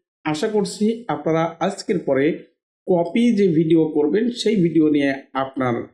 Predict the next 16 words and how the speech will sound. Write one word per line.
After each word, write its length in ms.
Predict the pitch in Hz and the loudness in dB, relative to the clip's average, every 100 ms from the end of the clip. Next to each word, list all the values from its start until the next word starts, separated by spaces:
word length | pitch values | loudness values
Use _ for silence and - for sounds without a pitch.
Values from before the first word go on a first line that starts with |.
| - | -6
আর 220 | 135 131 | -4 -4
কোনো 500 | 120 131 143 156 131 - | -4 -2 0 0 -2 -6
হ্যারাসমেন্টের 560 | 147 190 208 185 170 | -4 -4 -2 -2 -2
শিকার 400 | - 139 - 123 | -4 -6 -4 -4
হতে 260 | 113 120 120 | -2 -2 -2
হবে 240 | 117 120 | -2 -2
না, 300 | 117 135 - - _ _ - | -2 -2 -4 -10 _ _ 0
কোনো 220 | 175 180 | 2 4
রকম 360 | 180 175 190 190 185 | 2 2 2 2 0
কপিরাইট 640 | 139 135 139 143 151 - | -2 -2 0 0 -2 -2
কন-, 220 | 151 131 | -2 -2
আহ, 680 | 127 - _ _ - 143 131 - | -4 -10 _ _ -4 -2 -2 0
ক্লেম 360 | 165 202 220 208 | 2 4 2 2
আসবে 320 | 185 170 180 | 0 0 2
না, 200 | 180 185 | 2 0
কপিরাইট 580 | 175 147 180 151 131 | -2 -4 0 -2 -2